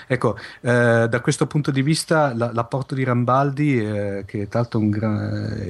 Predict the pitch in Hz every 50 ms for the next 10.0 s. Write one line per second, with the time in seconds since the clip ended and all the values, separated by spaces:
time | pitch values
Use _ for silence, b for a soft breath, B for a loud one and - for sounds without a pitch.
0 | 87 82 104 120 - - 123 123 123 - - - 147 139 131 123 120 117 110 113
1 | 113 - 113 104 101 95 95 98 B B B B B B B - - 190 190 190
2 | 254 226 226 220 175 131 113 - 127 117 113 - 127 123 127 135 - - - 196
3 | 226 214 - - 196 175 139 117 131 151 175 190 180 165 156 135 127 123 123 120
4 | 123 117 117 113 113 113 110 110 110 110 110 110 - - 123 - - 165 175 180
5 | 190 208 254 285 247 185 139 123 120 - _ - _ - _ _ 135 143 151 156
6 | 151 135 127 120 131 - - _ _ 135 147 160 170 185 220 269 285 254 240 226
7 | 196 160 147 139 156 151 120 - _ _ _ _ _ _ - 147 156 160 156 151
8 | 160 151 135 135 - 127 139 131 - 147 139 143 147 143 139 135 147 151 156 156
9 | 151 147 135 131 120 - - 143 135 135 139 139 139 131 123 120 117 113 117 113